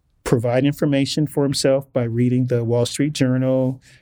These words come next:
reading footwear news, getting business insights, getting industry insights. He would then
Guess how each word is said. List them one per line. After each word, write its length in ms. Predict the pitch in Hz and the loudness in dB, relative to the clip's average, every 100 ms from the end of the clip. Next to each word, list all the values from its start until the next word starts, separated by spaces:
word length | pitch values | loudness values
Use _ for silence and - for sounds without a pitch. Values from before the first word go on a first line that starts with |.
| _ 131 | _ 0
reading 400 | 127 127 127 123 | 2 2 2 0
footwear 500 | - 139 143 139 143 | -4 -4 0 2 2
news, 480 | 131 127 127 123 | 2 2 2 0
getting 400 | 123 127 123 123 - - 117 | 0 0 0 -2 -10 -10 0
business 420 | 135 135 151 - | 0 2 -2 0
insights, 720 | 139 135 - 127 123 123 - | -2 -2 0 0 0 -4 -8
getting 380 | - 127 123 131 | -2 0 0 -2
industry 520 | 139 135 139 - 135 | 0 0 0 -2 -4
insights. 760 | 139 127 120 127 117 123 - - _ - - - - _ | 0 0 0 -2 -4 -6 -10 -14 _ -18 -16 -16 -20 _
He 160 | - 147 | -2 0
would 220 | 131 127 | 0 -2
then 540 | 143 135 135 131 127 | 0 0 2 2 0